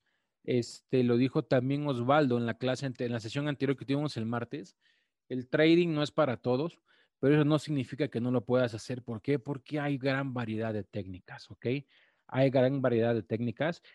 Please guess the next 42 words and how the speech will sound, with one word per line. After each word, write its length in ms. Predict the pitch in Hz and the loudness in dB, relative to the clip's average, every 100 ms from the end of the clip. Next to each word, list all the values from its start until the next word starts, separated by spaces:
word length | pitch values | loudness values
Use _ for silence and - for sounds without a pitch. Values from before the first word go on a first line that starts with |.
| _ | _
y 100 | 117 | -4
las 180 | 117 107 | -4 -2
técnicas 420 | 131 147 143 135 | -2 -2 -2 -4
que 80 | - | -4
tenemos 460 | 113 113 127 135 117 | -4 -2 -2 -4 -8
aquí 240 | - 131 | -6 -6
son 260 | - 139 135 | -2 -2 -2
dos 180 | 131 | -2
técnicas 580 | - 127 131 110 131 127 _ _ - | -2 -2 -2 -2 -4 -6 _ _ -8
muy 340 | 127 139 156 | -4 2 2
buenas, 540 | 131 117 107 135 - _ _ _ _ _ | 2 0 -2 -6 -12 _ _ _ _ _
¿sí? 240 | - 113 | -4 -4
Dos 220 | 117 131 - | 0 0 0
técnicas 540 | 131 135 117 127 - | -2 -2 -4 -8 -8
que 180 | - 143 | -2 -2
las 220 | 131 117 | -2 -6
personas 520 | - 123 110 151 156 | -6 -4 -2 -2 -2
que 120 | - 123 | -4 -6
las 160 | 117 | -6
están 380 | 110 - 170 190 | -10 0 2 4
dominando 640 | 185 135 113 107 104 139 151 _ _ _ | 4 0 -4 -8 -8 -10 -14 _ _ _
les 160 | 120 117 | -8 -4
están 240 | 123 156 | -4 -4
sacando 500 | 147 151 143 143 151 | -2 -2 -2 -2 -2
sumamente 960 | 143 - _ 165 165 143 139 143 127 147 | -4 -8 _ -2 0 0 0 -2 -2 -4
provecho. 680 | 120 107 107 107 - 143 165 _ _ _ _ _ - | -2 -4 -2 -2 -4 -8 -10 _ _ _ _ _ -6
Y 140 | 143 | 0
ahí 100 | 143 | 2
tenemos 440 | 143 156 151 156 139 | 4 2 2 -2 -2
nuestros 460 | 139 120 - 120 | -4 -6 -4 -4
dos 200 | 120 143 | -2 -2
grandes 320 | 139 139 143 120 | 0 0 -2 -6
ejemplos 460 | 110 120 113 127 | -6 -6 -4 -6
que 100 | - | -8
son 220 | 104 117 | -8 -6
el 80 | 120 | -4
Master 340 | 110 113 117 113 | -2 -2 -4 -4
Baldur 280 | 104 110 | -4 -4
y 20 | 113 | -6
el 80 | |
Master 320 | 110 110 - 113 | -4 -6 -6 -6
Iram, 220 | 107 | -6